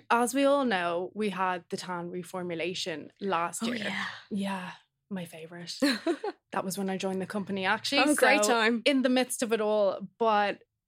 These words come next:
Speaker 1: we were a little bit later to get back to market with our tan.
Speaker 2: Mm-hmm.
Speaker 1: And I think we can confidently say that it's better than ever.
Speaker 2: Oh, absolutely, yeah.
Speaker 1: Yeah. You know, it really is an amazing formula.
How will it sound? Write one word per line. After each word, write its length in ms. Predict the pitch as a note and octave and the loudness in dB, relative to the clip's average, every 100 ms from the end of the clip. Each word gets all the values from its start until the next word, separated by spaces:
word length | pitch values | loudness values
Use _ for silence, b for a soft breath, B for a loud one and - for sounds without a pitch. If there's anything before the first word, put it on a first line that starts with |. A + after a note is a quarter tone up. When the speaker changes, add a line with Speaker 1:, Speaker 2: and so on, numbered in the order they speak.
| _ - | _ -6
Speaker 1:
we 320 | A3+ B3+ C4+ | 0 2 4
were 160 | C4+ C#4 | 4 4
a 40 | |
little 200 | C4 A3+ | 4 2
bit 180 | G3+ - | 0 0
later 640 | G3+ G3+ G#3 F3+ B2+ - - - | 2 2 2 0 -2 -6 -8 -4
to 140 | A3 | -4
get 260 | F3 G3 - | 0 -2 -2
back 340 | F#3+ F#3+ - - | -2 -2 -4 -10
to 80 | - | -6
market 440 | G3 E3 G3 C#4+ C4 | -2 -2 0 0 2
with 160 | A3+ - | 0 -2
our 200 | F#3+ G3 | -4 -4
tan. 560 | - G3 F3 F#2 A3 | -6 -6 -6 -6 -6
Speaker 2:
Mm-hmm. 360 | - A3 G#3 F#3 A3 | -2 0 0 0 0
Speaker 1:
And 140 | A3 | 2
I 80 | G3+ | 0
think 300 | A3+ A3 - - | -2 -4 -6 -8
we 180 | G#3 G#3 | -4 -4
can 300 | - G#3 F#3+ | -2 -4 -4
confidently 720 | - G#3+ G#3 G3+ G3 - G3 | -6 -4 -4 -4 -6 -6 -6
say 600 | F3+ - E3 G3+ B3+ C4+ G#3+ F#3+ | -4 -6 -4 -2 0 -2 -4 -2
that 160 | F#3+ | 0
it's 180 | F3+ - - _ | -2 -6 -18 _
better 260 | F#3+ F#3 F#3 | 0 0 -2
than 140 | F3 | -4
ever. 300 | D3+ D3+ G#3 D4 | -6 -4 -2 0
Speaker 2:
Oh, 100 | G#3+ | 0
absolutely, 560 | F#3+ - G3 F3 A#2 E3+ | 0 -2 -4 -4 -2 -2
yeah. 100 | D#3+ | 0
Speaker 1:
Yeah. 280 | F3+ E3 E3+ _ - | 0 -2 -6 _ -8
You 160 | G#3 G3 | -4 -2
know, 160 | F#3+ | -2
it 100 | G3 | -2
really 360 | F#3+ G#3 G#3 F#3+ | -2 -2 0 0
is 460 | F#3+ F3 - - - | -2 -2 -4 -6 -6
an 140 | F#3+ | -4
amazing 480 | G3 F#3 F3+ F3+ F3+ | -2 -2 -4 -4 -6
formula. 580 | F3+ F3+ F#3 G3+ B3+ | -6 -6 -4 -2 -2